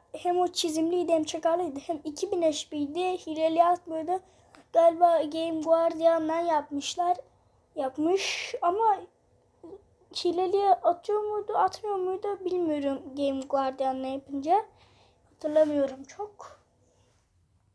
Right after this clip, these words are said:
De ben lastik jantlarıma şöyle şeyler taktım hep.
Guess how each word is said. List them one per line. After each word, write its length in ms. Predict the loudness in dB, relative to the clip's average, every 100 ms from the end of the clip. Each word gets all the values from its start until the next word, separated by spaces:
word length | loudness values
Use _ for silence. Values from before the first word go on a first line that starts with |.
| _ _ _ _ _ _ _ -6
De 120 | 0
ben 220 | 0 0 -4 -6
lastik 540 | -2 -2 -4 _ -16 -16 -20 _ _ _ _ _ _ _ -6
jantlarıma 760 | 0 0 2 4 4 4 0 -2 _ _ _ _ _ _ _ _
şöyle 540 | -6 -2 0 0 -2
şeyler 520 | -6 -2 2 4 4
taktım 420 | 2 -6 -6 -2 0
hep. 280 | 0 -6